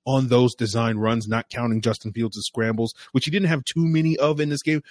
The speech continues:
Most of his runs in this game were design runs, uh, from the Bears. Uh, but after they went up seventeen seven, the Falcons,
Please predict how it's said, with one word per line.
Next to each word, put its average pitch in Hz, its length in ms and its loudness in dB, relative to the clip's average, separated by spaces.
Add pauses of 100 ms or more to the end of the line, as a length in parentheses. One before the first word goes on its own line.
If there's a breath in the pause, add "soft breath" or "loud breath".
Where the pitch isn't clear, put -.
(120 loud breath)
Most 135 400 2
of 143 120 2
his 135 200 2
runs 127 340 0
in 123 80 0
this 120 140 -2
game 117 260 -2
were 117 220 4
design 110 440 -4
runs, 107 360 -4 (320 soft breath)
uh, 101 200 -4
from 117 260 2
the 107 80 2
Bears. 107 420 4 (300 soft breath)
Uh, 104 160 0
but 113 180 0 (100)
after 143 520 6
they 127 100 4
went 120 220 2
up - 80 -6
seventeen 117 400 -2
seven, 113 420 -2
the 110 80 -6
Falcons, 120 600 -2